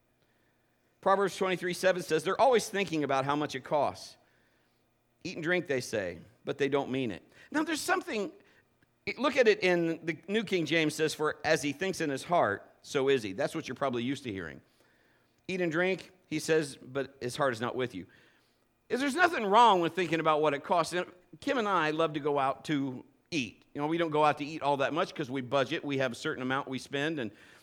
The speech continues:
so we, we, I get that. So we're, we try to be good stewards with everything we have, but we do like, but there are things we take into account. Do you do this?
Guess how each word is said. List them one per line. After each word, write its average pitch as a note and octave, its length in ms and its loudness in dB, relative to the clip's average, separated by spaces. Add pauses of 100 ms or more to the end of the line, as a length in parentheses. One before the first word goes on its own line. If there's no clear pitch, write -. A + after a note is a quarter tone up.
so - 120 -2
we, F3+ 240 -4
we, G3 220 -10
I G3 80 6
get C4+ 240 0
that. G2 340 -2 (480)
So D#3+ 220 2
we're, E3 240 -2
we F3 160 -4
try F#3+ 120 2
to F3 60 2
be E3+ 80 0
good E3+ 160 -2
stewards G#3 300 -2
with D3+ 100 -4
everything D3+ 260 -2
we D3+ 100 -2
have, A#3 180 0
but E3+ 100 -6
we F#3 80 -4
do G3+ 160 -4
like, D#3+ 220 -2 (340)
but A#3 140 -2
there E4+ 100 2
are F#4+ 80 4
things A#3 260 -2
we A3+ 120 -2
take F#3+ 240 2
into G3 120 0
account. G#3+ 300 2
Do D#3 80 -4
you G3 140 -4
do B3+ 120 -4
this? C4+ 480 4